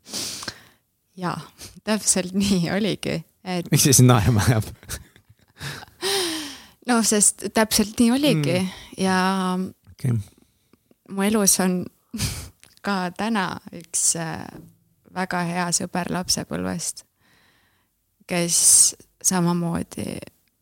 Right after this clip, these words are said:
Speaker 1: ma ei tea, ma olin äkki neliteist. Noh, ta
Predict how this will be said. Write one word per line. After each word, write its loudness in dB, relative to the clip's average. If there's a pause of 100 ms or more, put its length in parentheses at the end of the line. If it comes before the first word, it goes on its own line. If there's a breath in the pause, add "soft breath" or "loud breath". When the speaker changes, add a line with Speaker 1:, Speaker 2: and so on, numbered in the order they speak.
(260)
Speaker 1:
ma -18
ei -20
tea, -8
ma -4
olin -4
äkki -12
neliteist. -16 (720)
Noh, -20 (360)
ta 2